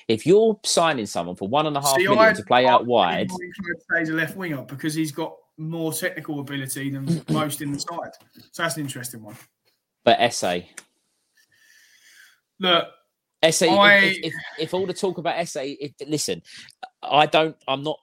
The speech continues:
Speaker 1: I'm not a hundred percent, I'm not a hundred percent on, on the fact that Rowett's talking about him being a starter. I think he's gonna get more game time next year, and I think he should get more game time. But if he's gonna start,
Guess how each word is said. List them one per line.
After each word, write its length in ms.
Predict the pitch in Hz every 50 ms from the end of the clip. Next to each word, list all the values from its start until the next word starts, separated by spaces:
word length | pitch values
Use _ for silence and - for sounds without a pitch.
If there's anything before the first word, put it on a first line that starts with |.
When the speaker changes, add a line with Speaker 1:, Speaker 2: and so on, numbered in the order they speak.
| -
Speaker 1:
I'm 160 | 123 123 127
not 160 | 131 147 147 -
a 40 |
hundred 360 | - - 151 143 139 127 131 -
percent, 420 | 135 - - 147 131 147 156 123 _ _ _
I'm 140 | 113 107 113
not 160 | 117 131 110
a 40 | 104
hundred 300 | - 131 117 113 117 107
percent 460 | - 113 - - 117 117 127 117 - -
on, 340 | 107 107 107 104 104 104 - -
on 220 | 107 107 104 104
the 80 | 101 98
fact 280 | - - 107 92 - -
that 120 | 98 87
Rowett's 320 | 104 104 101 98 85 - - -
talking 240 | - - 98 92 104
about 180 | 95 98 92 76
him 100 | 98 95
being 180 | 98 95 95
a 40 | 95
starter. 420 | - - - 107 101 101 98 - 113
I 60 | 101
think 160 | - 107 90
he's 120 | 101 95 90
gonna 180 | - 92 92
get 140 | 87 95 71
more 200 | 90 92 90 90
game 240 | - 101 104 104 98
time 280 | - - 82 78 82 85
next 240 | 82 - - -
year, 60 | - 82
and 80 | 87
I 40 | 87
think 160 | - 104 95
he 60 | 95
should 220 | - - 160 156 -
get 140 | 98 - 78
more 180 | 82 82 80
game 240 | 80 82 80 80 82
time. 300 | - - 85 80 78 82 _ - - - - - -
But 100 | 110 107
if 100 | 117 -
he's 200 | 156 165 180 -
gonna 200 | - 175 156 143
start, 580 | - - - 151 120 90 76 80 95 117 -